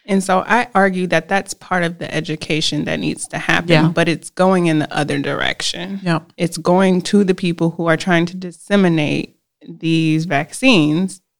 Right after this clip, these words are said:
Speaker 1: y'all need to be educated on what your ancestors did, you know, what your predecessors did.
Speaker 2: Yeah. So with the statistics out there that I, that I talked about, do you think that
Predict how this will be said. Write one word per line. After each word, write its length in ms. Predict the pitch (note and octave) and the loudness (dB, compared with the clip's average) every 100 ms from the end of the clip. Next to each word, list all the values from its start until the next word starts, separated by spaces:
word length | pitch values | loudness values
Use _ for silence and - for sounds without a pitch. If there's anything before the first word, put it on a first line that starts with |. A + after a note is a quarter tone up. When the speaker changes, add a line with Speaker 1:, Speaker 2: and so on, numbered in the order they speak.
| _ _ _ _ | _ _ _ _
Speaker 1:
y'all 240 | F#3 G3+ | -2 2
need 240 | A#3+ B3 A#3 | 4 4 2
to 60 | |
be 160 | A3 A3 | -4 -4
educated 540 | A3+ A3+ A3 G#3+ G#3+ | -2 -2 0 0 2
on 140 | G#3 G3+ | 2 4
what 200 | G3+ G3+ | 2 2
your 240 | F#3+ G#3 G3+ | 0 -2 -2
ancestors 640 | A3 A3 G3+ G3+ G3 F#3 F3 | 0 0 0 -4 -2 -2 -2
did, 640 | F#3 F#3+ F#3+ E3+ F3 F3 _ _ _ _ _ _ | -2 0 2 2 -2 -6 _ _ _ _ _ _
you 80 | F#3+ | -2
know, 140 | F#3+ | 4
what 180 | F#3 G3+ | 6 6
your 140 | G3 F#3+ | 4 0
predecessors 840 | - G3 G3 F3+ E3 D#3+ D#3+ D3+ | 2 2 2 0 -2 -2 -2 -4
did. 640 | E3 D3+ E3 - D#3+ - F#3 | -6 -6 -4 -2 -4 -2 2
Speaker 2:
Yeah. 200 | E3+ E3+ _ _ - - | 2 0 _ _ -16 -6
So 440 | - A#3+ G3+ F3+ - | 6 6 6 2 -2
with 180 | G3+ A3+ | 0 2
the 80 | G3+ | 0
statistics 600 | G3+ E3+ G3 - E3+ - | -2 -4 -4 -6 -8 0
out 180 | D#3+ | 0
there 120 | D#3+ D3 | 0 -2
that 120 | C#3+ | 0
I, 200 | C#3+ - - | -2 -2 -8
that 120 | D3+ | -4
I 80 | D#3 | 0
talked 280 | D#3+ D#3 D#3 | 2 2 0
about, 360 | D3+ D3+ - - _ D3+ | -2 -2 -6 -14 _ 0
do 120 | F3+ | 4
you 240 | F#3+ A3 | 6 6
think 640 | F#3+ - D#3+ E3+ F3 E3 - | 4 2 2 2 -2 -10 -2
that 500 | E3+ D#3 C#3 - | 2 4 2 -4